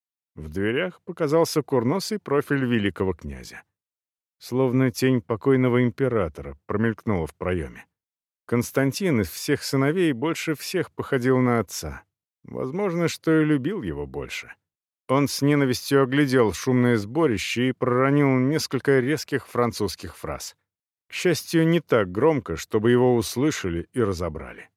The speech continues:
Александр сидел в углу, уронив голову на спинку стула. Рядом с ним стояли два сержанта-семёновца. Вдруг сделалось тише. По залу шла Мария Фёдоровна.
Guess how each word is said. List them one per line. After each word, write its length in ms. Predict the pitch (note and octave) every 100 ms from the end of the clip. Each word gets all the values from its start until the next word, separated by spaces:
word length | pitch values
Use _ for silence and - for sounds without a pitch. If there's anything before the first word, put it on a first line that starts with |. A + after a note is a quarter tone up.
| _ _ _ _ _ _ _ _ -
Александр 600 | G2 A#2 - A3 G#3+ E3
сидел 420 | - C3 B2+ C#3+
в 80 | B2+
углу, 500 | B2+ G#2 G2+ G2 E2 - -
уронив 520 | F2+ A2 D#3+ D3+ G2
голову 340 | A2 D#3+ A#2+
на 160 | G#2+ G2+
спинку 400 | - G2 F#2+ E2+
стула. 480 | - - C#2+ B1 - _ _ _ _ _ -
Рядом 360 | G2+ A#2+ A#2+ A2+
с 140 | -
ним 240 | C3+ C#3
стояли 540 | A2 - G#2 A#2+ B2 G2
два 220 | F#2 G#2
сержанта-семёновца. 1300 | - F#2 D#2+ F#2+ E2+ - - E2 C2+ A#1+ - - - _ _ _ _ _ _ _ _ _ _ _ _
Вдруг 440 | E2+ E2 G#2+ F3+ D#3+
сделалось 720 | D3 C3 D3 D3 C#3+ C3+ -
тише. 440 | - F2 - - _ _ _ _ _ _
По 140 | G2+ G#2+
залу 300 | C#3 F3 E3
шла 320 | - D#3 D3+
Мария 400 | C#3+ C3 C3 B2+
Фёдоровна. 680 | - G#2+ E2 C2+ A#1+ A1+